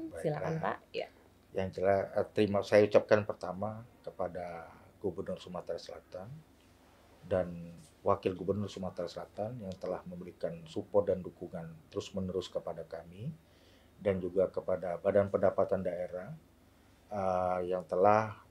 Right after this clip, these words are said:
Speaker 1: mendukung baik moral maupun material, sarana prasarana, dan juga tidak lupa saya berikan ucapan terima kasih kepada jajaran saya, kepada staf saya, karena apa yang kita dapat ini,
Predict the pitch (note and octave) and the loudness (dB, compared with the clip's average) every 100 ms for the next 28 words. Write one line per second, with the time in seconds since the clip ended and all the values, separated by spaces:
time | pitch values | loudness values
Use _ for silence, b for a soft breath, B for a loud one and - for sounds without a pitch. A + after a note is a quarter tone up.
0 | _ _ - G#2 G2+ G2 - G#2+ G2 F2 | _ _ 0 2 4 2 6 4 4 -4
1 | E2+ E2+ F2+ F2+ - _ - G#2 A2+ G#2 | -8 -4 -2 -2 -6 _ 2 6 8 6
2 | F#2+ F2+ F#2+ F#2 F2 F#2 F2 G2 C#3 - | 4 0 2 0 2 0 0 0 -2 -4
3 | F2+ F2 F2+ E2+ F2 - F2 E2+ F2 A2+ | -4 -4 -6 -6 -8 -4 -4 -4 -8 -10
4 | D#3+ - b b b b b - G2+ F#2+ | -10 -12 b b b b b 0 2 2
5 | F#2 A2+ A2+ A#2 G2+ F2+ F#2+ F2+ E2+ E2+ | 0 6 8 6 2 -4 -6 -4 -6 -6
6 | G2 - G#2 G2 F#2+ F2+ E2+ F2+ - F#2+ | -8 -2 0 2 2 2 -4 -10 -2 -2
7 | F#2 E2+ - - - - F#2+ - F#2+ G2+ | -2 -10 -16 -20 -20 -8 -6 0 2 2
8 | F#2+ F#2+ F2+ E2 - - C3+ G3 - - | 0 -6 -6 -8 -10 -6 -6 -6 -12 -12
9 | - - F#2 F#2 F2 F2+ F2 E2+ E2+ E2 | -8 -2 0 0 -2 -2 -2 -4 -6 -6
10 | F2 A#2+ D#3 - F#2 F#2 - F2 - E2+ | -4 -6 -6 -4 -2 -2 -4 -10 -8 -8
11 | F2+ B2 D#3+ b b b b - F2 A2+ | -6 -6 -10 b b b b -4 0 0
12 | A#2+ A2 G#2 A#2+ A2+ A2 G#2 G2 F#2 F2+ | 0 0 4 6 6 2 -2 -2 0 -2
13 | F#2+ - F2+ F#2+ A#2+ F3+ | -4 -4 -8 -4 -2 -4